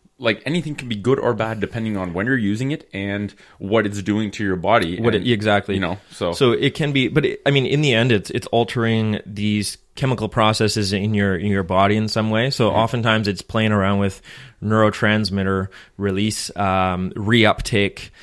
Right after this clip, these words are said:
Speaker 2: There's different chemical process back to, like, cell biology and biochemistry. So if you go down to this biochemical level, it's like, why are we playing this? Like, this drug is not good for you and this drug is, when they're literally just playing around with either the same neurotransmitters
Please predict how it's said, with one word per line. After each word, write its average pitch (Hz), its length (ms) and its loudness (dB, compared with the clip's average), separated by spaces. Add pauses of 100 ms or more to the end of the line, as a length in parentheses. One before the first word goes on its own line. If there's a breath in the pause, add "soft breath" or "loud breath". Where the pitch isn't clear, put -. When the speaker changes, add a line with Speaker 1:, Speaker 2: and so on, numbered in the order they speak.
(160 loud breath)
Speaker 2:
There's 117 140 0
different 127 260 2
chemical 120 280 0
process 101 480 0
back 101 280 0
to, 104 240 0
like, 85 240 -2
cell 104 200 2
biology 95 440 2
and 92 100 -2
biochemistry. 95 800 -2 (320 loud breath)
So 131 140 4
if 123 180 4
you 135 80 2
go 143 100 6
down 135 160 4
to 135 60 0
this 110 140 0
biochemical 107 640 0
level, 101 340 2
it's - 120 -2
like, 110 120 0
why 107 280 4
are 123 80 6
we 117 160 4
playing 107 400 2
this? 98 260 -2
Like, 95 320 -2 (220 loud breath)
this 127 180 2
drug 110 320 4
is 107 220 0
not 104 240 0
good 107 240 2
for 104 160 -4
you 101 180 0
and 101 100 0
this 110 120 0
drug 104 200 0
is, 120 220 4
when 104 340 0
they're 113 200 -2
literally 117 420 2
just 101 240 -2
playing 110 300 0
around 101 260 2
with 101 180 -4 (240 loud breath)
either 127 280 6
the 101 100 2
same 120 320 -2
neurotransmitters 123 920 -2